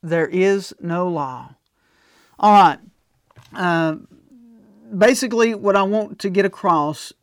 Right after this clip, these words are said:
uh, today with you is a single idea, and that idea is that when we talk about the fruit of the Spirit,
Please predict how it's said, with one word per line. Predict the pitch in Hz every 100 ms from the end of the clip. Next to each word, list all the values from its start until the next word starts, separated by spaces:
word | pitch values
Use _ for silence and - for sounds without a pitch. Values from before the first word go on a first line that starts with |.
| _ _ _ _ -
uh, | - 95 -
today | - 160 170 160
with | 151 143
you | 143 139 143 _ _ - - _ _ -
is | 151
a | 156
single | - 202 202 190
idea, | 190 165 143
and | 147
that | 170 190
idea | 202 190 180 165
is | 170 143 131 139 - _ _ _ _ -
that | 170
when | 170
we | 170
talk | - 226 240
about | 240 226
the | 185
fruit | - - 214 226
of | 220
the |
Spirit, | - - 160 156 -